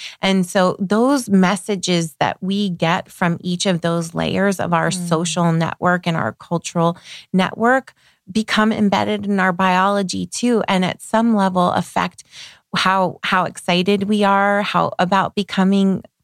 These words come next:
Speaker 1: pregnant, becoming mamas, how fearful we are, what's gonna happen to our career and our competitive edge. How are we gonna be able to do everything if we're already scrambling to keep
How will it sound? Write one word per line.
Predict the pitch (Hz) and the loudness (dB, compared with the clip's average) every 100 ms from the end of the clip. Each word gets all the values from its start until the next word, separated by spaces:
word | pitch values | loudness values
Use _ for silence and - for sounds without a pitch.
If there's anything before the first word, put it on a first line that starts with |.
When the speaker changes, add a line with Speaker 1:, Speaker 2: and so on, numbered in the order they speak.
| - | -4
Speaker 1:
pregnant, | 202 196 202 190 | -2 0 0 0
becoming | 196 - 190 190 196 190 | -4 0 2 4 4 6
mamas, | 185 185 185 185 180 - - - | 6 4 4 2 0 -12 -20 -4
how | 180 175 | -2 -2
fearful | 175 190 190 - 202 | -4 -6 -4 0 0
we | 190 196 | 2 2
are, | 185 185 185 175 | 2 2 2 0
what's | 175 190 185 | 0 -2 -2
gonna | - 180 | 0 2
happen | 175 175 - 185 | 2 0 0 -2
to | 170 | 0
our | 185 160 | 0 -2
career | - 175 175 190 190 | -2 -2 2 2 2
and | 175 | 2
our | 165 | 0
competitive | 175 175 170 185 185 180 175 170 - | 0 0 2 0 0 2 0 0 -2
edge. | 190 196 190 - - - | 2 2 0 -6 -12 -8
How | - 202 | 0 0
are | 208 | 2
we | 214 | 0
gonna | 202 180 | 2 0
be | 180 | 2
able | 190 175 180 | 0 0 -2
to | 170 | -4
do | 170 208 208 | -4 0 2
everything | 208 196 202 196 185 | 2 2 0 2 0
if | 180 | 2
we're | 185 - | 0 2
already | 175 185 190 190 | 2 0 -2 -2
scrambling | 185 - 175 175 185 190 185 175 | -4 -4 0 2 0 2 2 2
to | |
keep | 175 196 | -2 -4